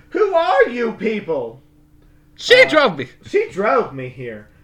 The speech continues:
Speaker 1: Uh, so we're gonna talk about Dee Dee, Dee Dee Blanchard first. She was born as Claudine Pietre, uh, in Chac-, Ch-, Pitre? Pitra? It's,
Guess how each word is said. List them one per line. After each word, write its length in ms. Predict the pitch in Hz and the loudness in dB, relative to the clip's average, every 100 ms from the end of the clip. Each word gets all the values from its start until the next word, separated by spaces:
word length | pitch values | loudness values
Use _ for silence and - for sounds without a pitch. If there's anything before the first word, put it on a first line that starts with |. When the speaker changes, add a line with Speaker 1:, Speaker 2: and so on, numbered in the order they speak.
| _ | _
Speaker 1:
Uh, 420 | 139 135 127 120 - | -10 -8 -8 -12 -16
so 200 | - 202 | -16 -12
we're 140 | 208 226 | -10 -12
gonna 120 | 220 | -14
talk 80 | 196 | -14
about 160 | 175 | -14
Dee 100 | 143 | -16
Dee, 220 | 135 131 - - | -18 -20 -20 -20
Dee 160 | 123 185 | -20 -18
Dee 120 | 214 | -16
Blanchard 520 | 190 147 139 135 117 - | -12 -10 -10 -12 -18 -20
first. 260 | 80 82 | -20 -20
She 140 | - 233 | -20 -18
was 160 | 269 | -18
born 540 | 214 220 208 196 196 185 | -8 -6 -6 -6 -10 -10
as 180 | 151 127 | -12 -14
Claudine 760 | - 185 185 220 226 233 233 233 | -12 -10 -10 -10 -12 -14 -16 -18
Pietre, 800 | - 190 185 - 143 123 104 131 - - _ | -10 -6 -6 -8 -12 -10 -10 -14 -18 -20 _
uh, 240 | 135 131 135 | -12 -12 -10
in 160 | 135 139 | -14 -14
Chac-, 320 | - 208 233 - _ _ _ | -12 -10 -12 -16 _ _ _
Ch-, 140 | - - _ _ _ _ _ _ _ | -20 -20 _ _ _ _ _ _ _
Pitre? 560 | - 190 - 208 208 233 _ _ _ | -12 -12 -12 -12 -12 -14 _ _ _
Pitra? 340 | 202 - 226 226 _ _ _ _ _ _ _ _ _ _ | -16 -12 -12 -12 _ _ _ _ _ _ _ _ _ _
It's, 240 | 156 - | -16 -16